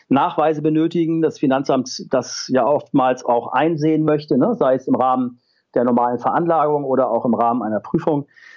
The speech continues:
Wir brauchen natürlich, äh, gerade bei den Ausgaben wichtig, ordnungsgemäße Rechnungen, ne? Mit, mit Name und korrekter Adresse, Leistungsart, Leistungszeit. Da gibt's viele Dinge, so die aus dem Umsatzsteuerrecht letztlich, äh, kommen,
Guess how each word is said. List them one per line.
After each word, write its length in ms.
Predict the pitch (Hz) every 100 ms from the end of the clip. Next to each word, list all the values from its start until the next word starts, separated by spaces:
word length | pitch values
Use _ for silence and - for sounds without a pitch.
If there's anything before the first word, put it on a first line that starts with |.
| -
Wir 120 | 127
brauchen 500 | 120 165 175 185 180 - _ _ -
natürlich, 600 | 127 - 156 160 147 -
äh, 240 | 147 127 127 -
gerade 280 | 120 123 123
bei 80 | 117
den 120 | 113
Ausgaben 560 | 123 160 - 135 131 127
wichtig, 520 | 139 151 131 - -
ordnungsgemäße 840 | 120 143 151 147 - 139 127 131 156
Rechnungen, 480 | 156 156 147 147
ne? 140 | 139 208
Mit, 280 | - - - _ _ _ - - - -
mit 180 | - 123
Name 460 | 135 143 156 151 156
und 220 | 135 127 - -
korrekter 380 | 127 147 165
Adresse, 640 | 151 147 180 185 170 165 156 - - 143 135
Leistungsart, 720 | 147 156 - 151 127 131 131
Leistungszeit. 460 | 131 - 139 - 123
Da 60 |
gibt's 200 | 123 151
viele 180 | - 180
Dinge, 220 | 170 170
so 100 | 151
die 100 | 147
aus 100 | 147
dem 80 | 156
Umsatzsteuerrecht 1120 | 156 156 - 151 143 143 135 143 135 123 139 -
letztlich, 460 | 131 131 139 -
äh, 140 | 123 123
kommen, 320 | - 147